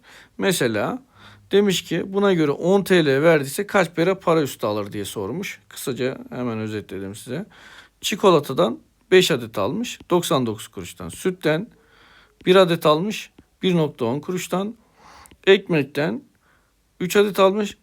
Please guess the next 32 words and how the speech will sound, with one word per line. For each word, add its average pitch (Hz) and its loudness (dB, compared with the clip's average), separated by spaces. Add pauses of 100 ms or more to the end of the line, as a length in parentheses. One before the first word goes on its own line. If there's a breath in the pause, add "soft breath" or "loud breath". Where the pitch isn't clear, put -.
bir 233 2
yetmiş - -2
beşten. - -18
Hemen 233 -2
şöyle 226 0
yapabilirsiniz. 196 0
Bunu 202 -2
bir 247 0
lira 185 4
diye 131 -2
sayın. 143 -6 (420 soft breath)
Çarptım 214 0
beş, 185 4
beş 202 -2
lira 123 -2
olur. 190 -8 (760 soft breath)
Ama 196 -4
ne 233 0
olacak? 196 2
Sıfır 208 -4
beş 226 0
kuruş 220 -6
eksik - -8
olacak. 117 -4
Yani 190 0
dört 208 6
doksan 104 -4
beş 101 -8
arkadaşlar. 85 -12 (460 soft breath)
Kısa - 0
yoldan 165 2
çarptık. - -6